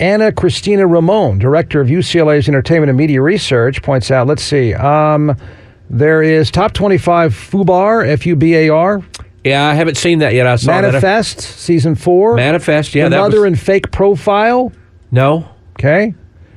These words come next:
Speaker 1: Uh, all of them apparently have Latin themes.
Speaker 2: Okay.
Speaker 1: Ginny and Georgia.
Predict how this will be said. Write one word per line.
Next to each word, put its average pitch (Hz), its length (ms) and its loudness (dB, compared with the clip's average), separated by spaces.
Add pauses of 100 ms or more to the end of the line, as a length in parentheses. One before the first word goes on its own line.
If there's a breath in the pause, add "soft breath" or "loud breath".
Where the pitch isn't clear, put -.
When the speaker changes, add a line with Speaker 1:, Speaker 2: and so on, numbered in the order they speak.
(160 soft breath)
Speaker 1:
Uh, - 40 -10 (380)
all 202 220 2
of 202 60 2
them 196 160 0
apparently 180 380 0
have 151 140 0
Latin 160 460 0
themes. 175 580 -2
Speaker 2:
Okay. 139 200 2
Speaker 1:
Ginny 226 280 0
and 180 120 0
Georgia. 196 560 2